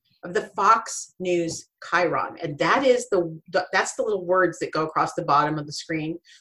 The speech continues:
So if you ever see that word, C H R Y O N, that me-, that is referring to the chyron, that, those words across the bottom. Well, in this <laughs> case, President Trump was talking about who,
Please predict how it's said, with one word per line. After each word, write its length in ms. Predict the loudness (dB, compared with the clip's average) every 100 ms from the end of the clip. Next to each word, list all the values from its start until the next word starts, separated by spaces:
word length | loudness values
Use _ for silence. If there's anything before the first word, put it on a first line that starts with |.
| -8
So 100 | -6
if 100 | -2
you 60 |
ever 140 | 0 0
see 140 | 0
that 180 | 0 2
word, 280 | 0 -2 -4 _ _ _
C 440 | -14 -4 -2 -2 0
H 380 | 0 0 -8 -6
R 220 | 0 0
Y 260 | 2 0 0
O 120 | 0
N, 300 | 0 -2 -6 -16 _ _ _ _ -4
that 400 | 2 2 2 0
me-, 200 | -2 0
that 180 | 2 2
is 160 | 2
referring 720 | 0 -2 2 6 6 6 4
to 80 | 2 -2
the 140 | -2 -4
chyron, 400 | -4 0 2 0
that, 140 | -2 -6 -2
those 200 | 0 2
words 220 | 0 0
across 340 | 2 2 2
the 100 | 0
bottom. 360 | 0 2 2 0
Well, 120 | 0
in 140 | 2
this 200 | 4 2
<laughs> 120 | 2 4
case, 420 | 2 2 -12 -14 -20 _ -20 -20 -20 -20 _ _ 0
President 400 | 2 2 -2 0
Trump 260 | 0 2
was 160 | -2 0
talking 400 | 0 0 0 -4
about 320 | 0 0 0 -6 _ -18 -8
who, 460 | -4 -2 -4 -6